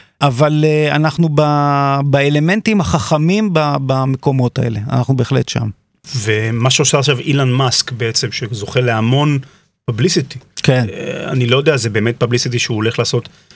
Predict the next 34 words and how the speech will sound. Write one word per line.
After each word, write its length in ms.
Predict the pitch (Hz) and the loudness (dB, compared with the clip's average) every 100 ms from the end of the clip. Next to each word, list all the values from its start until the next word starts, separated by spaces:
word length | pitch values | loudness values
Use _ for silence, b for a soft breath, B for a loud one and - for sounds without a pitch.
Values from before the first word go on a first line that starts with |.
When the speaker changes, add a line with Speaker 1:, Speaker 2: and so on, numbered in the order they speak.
| b | b
Speaker 2:
שינוי 320 | - 123 120 | -4 0 2
מהותי 520 | 127 113 101 - 165 165 | 0 0 -4 -2 0 0
בשוק 340 | 123 131 - | -2 -2 -2
הסטורג' 480 | - - 143 135 135 | -2 2 2 2 0
של 260 | - 117 | -2 -2
האנרגיה, 640 | 104 110 151 247 240 233 185 | -2 0 0 0 0 0 2
עם 160 | 127 | 0
מצברים 600 | 110 - - 113 104 196 | -2 -2 -4 -6 -2 0
מיוחדים 640 | 220 208 - 175 160 151 120 | 2 0 0 0 0 0 -2
ו-, 320 | 104 113 107 101 B B B B _ - | -2 -2 -2 -4 B B B B _ -2
אה, 280 | 120 110 107 123 - - | 0 0 -2 -6 -12 -4
פאנלים 360 | 135 127 127 123 | 0 2 2 2
סולאריים, 640 | - 110 117 254 285 277 | 0 0 0 0 -2 -2
אה, 100 | 277 | -2
מיוחדים 400 | 254 240 202 240 262 | -2 -4 -4 0 2
Speaker 1:
כן. 100 | 139 113 | 2 0
Speaker 2:
כאלה, 140 | - | -4
או 60 | - | -4
שזה 220 | 214 190 | 0 2
הרבה 220 | 160 160 131 | 2 2 2
הייפ 300 | 120 101 - | 0 0 -6
לדעתי? 320 | 107 107 B B B B B B | -6 -4 B B B B B B
Speaker 1:
תראה, 260 | - 208 151 | 2 2 2
ה-, 120 | 147 - 147 139 135 131 131 | 0 0 0 2 2 2 2
הנושא 380 | 135 143 - 196 | 2 2 2 2
הזה 200 | 220 202 | 2 2
של, 320 | 196 175 165 | 2 2 2
אה, 220 | 160 151 147 | 2 0 0
של 160 | 143 | 0
סטורג' 560 | 131 - 180 196 196 175 - | 0 0 2 2 0 -2 -6
הוא, 460 | - 160 170 170 160 | -2 0 0 0 0
אה, 360 | 151 147 143 135 | 0 0 0 0
ה-holy 800 | 131 131 127 127 127 160 165 131 | 0 0 0 0 2 2 0 0
grail. 260 | 139 127 | 0 0